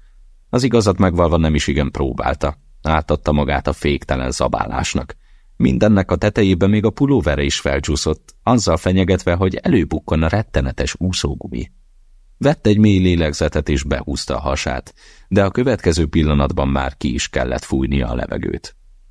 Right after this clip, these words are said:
A csempészet padló hideg volt, és önkéntelenül remegni kezdett, de nem csak ettől. Patrick elvonszolta a kádig, majd óvatosan letette.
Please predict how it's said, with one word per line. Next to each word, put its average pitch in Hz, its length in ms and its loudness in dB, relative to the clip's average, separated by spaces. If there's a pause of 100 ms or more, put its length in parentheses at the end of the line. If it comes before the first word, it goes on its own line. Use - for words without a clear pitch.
(1040)
A 90 160 0
csempészet 98 580 0
padló 73 380 0
hideg 71 400 -4
volt, - 260 -6
és - 160 0
önkéntelenül 71 760 0
remegni 71 480 -2
kezdett, - 540 -6
de 92 160 2
nem 131 160 2
csak 76 220 -2
ettől. - 420 -8 (840)
Patrick 117 500 0
elvonszolta 78 680 0
a 71 60 -2
kádig, 71 420 -4
majd 80 380 2
óvatosan 69 580 -2
letette. - 600 -8